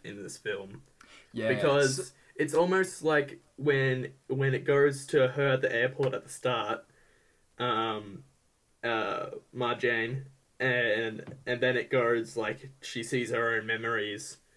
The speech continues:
Speaker 1: and then that, that is in black and white. I'm thinking, "Oh, okay, so they're gonna use the technique where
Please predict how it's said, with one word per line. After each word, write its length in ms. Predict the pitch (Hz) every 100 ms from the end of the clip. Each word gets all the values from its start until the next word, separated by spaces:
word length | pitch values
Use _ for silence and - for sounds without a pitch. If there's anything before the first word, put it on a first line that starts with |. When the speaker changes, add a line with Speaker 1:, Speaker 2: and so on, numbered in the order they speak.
| _ _ _ -
Speaker 1:
and 260 | 107 107 110
then 180 | 110
that, 280 | 113 110 -
that 180 | 123 113
is 120 | 127
in 120 | 117 110
black 220 | 117 117
and 100 | 104
white. 280 | 113 110 101
I'm 160 | 113 117
thinking, 520 | 120 113 117 101 104 - _ _ _ _ 143
"Oh, 160 | 139 117
okay, 300 | 131 117 110
so 340 | - 120 107 107
they're 120 | 113
gonna 240 | 120 110
use 760 | 110 113 113 110 113 - - - _ _
the 340 | - 107 104 101
technique 460 | 127 113 110 104 -
where 380 | 101 98 95